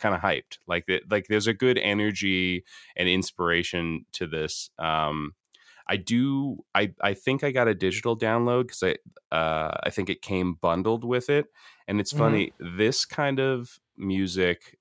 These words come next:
Speaker 1: um, I, I was, I was in Ireland, like, to, uh, before the pandemic, like, to February twenty twenty, like, right before everything shut down. And I had this kind of stuff for Legend of Zelda,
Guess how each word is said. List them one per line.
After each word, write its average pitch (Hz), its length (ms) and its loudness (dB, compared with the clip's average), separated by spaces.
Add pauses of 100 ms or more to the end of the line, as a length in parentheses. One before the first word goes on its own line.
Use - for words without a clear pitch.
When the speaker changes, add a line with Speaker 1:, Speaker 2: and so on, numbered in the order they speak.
Speaker 1:
um, 82 540 -4 (800)
I, 95 180 -2 (200)
I 98 100 2
was, 95 160 2 (180)
I 92 100 0
was 92 180 -2
in 107 200 0
Ireland, 95 720 2
like, 82 380 -4 (360)
to, - 180 -6
uh, 71 40 -6 (100)
before - 280 2
the 92 40 4
pandemic, 71 560 -2
like, - 220 -6
to - 180 -4
February 85 560 2
twenty 85 260 -2
twenty, 78 280 -4
like, 76 140 -4
right 87 120 -4
before 90 200 -2
everything 85 300 -4
shut 87 260 -4
down. 80 300 0 (320)
And 90 140 2
I 95 100 6
had 107 420 2
this 104 240 2
kind 95 340 0
of 87 100 -2
stuff - 540 -2
for 85 500 -2 (160)
Legend 87 420 -2
of 80 100 -8
Zelda, 85 540 0